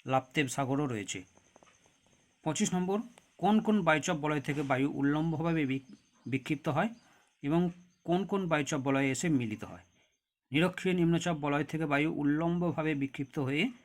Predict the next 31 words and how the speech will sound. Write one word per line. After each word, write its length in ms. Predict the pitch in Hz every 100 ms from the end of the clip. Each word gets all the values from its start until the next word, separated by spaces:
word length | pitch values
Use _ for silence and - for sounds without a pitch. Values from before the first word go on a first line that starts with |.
| _ _
কর্কটীয় 400 | - 139 147 180
ও 80 | 185
মকরীয় 380 | 156 139 160 175
উচ্চচাপ 420 | 160 - 156 165
বলয়ে 240 | 147 135 127
নেমে 200 | 117 120
আসে 300 | 120 165 220 - _ _ -
এবং 240 | 156 185
সুমেরু 320 | 170 143 156
বৃত্তপ্রদেশীয় 600 | 185 175 185 180 175 196 185
ও 120 | 147
কুমেরু 340 | - 143 160
বৃত্তপ্রদেশীয় 560 | 170 170 170 170 - 156
নিম্নচাপ 460 | 147 147 135 147
বলয় 220 | 123 131 123
থেকে 220 | 135 131
বায়ু 280 | 123 120 165 - _ _ 147
উল্লম্বভাবে 680 | 156 185 208 202 185 190 160
বিক্ষিপ্ত 380 | 143 175 165
হয়ে 280 | 151 139 110 - _ _ _ _ _ _ _ -
কর্কটীয় 440 | 147 139 175 196
ও 160 | 196 175
মকরীয় 400 | 160 127 143 160
উচ্চচাপ 360 | 165 180 175 175
বলয় 280 | 175 175 202 _ _ _ _ -
এবং 340 | 156 180 120 - _
সুমেরু 440 | - 170 165 185 196
ও 80 | 165
কুমেরু 300 | - 139 139
উচ্চচাপ 340 | 135 143 135
বলয়ে 360 | 120 120 143